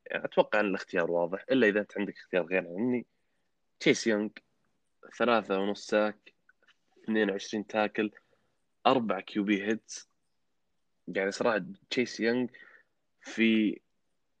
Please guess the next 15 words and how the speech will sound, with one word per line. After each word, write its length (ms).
يعني 400
بداية 560
مسيرته، 540
في 400
الأسبوع 420
العاشر 420
بس 220
في 120
مسيرته، 540
وال-، 240
و-، 140
وجالس 960
يتعرض 400
للدبل 420
تيم. 260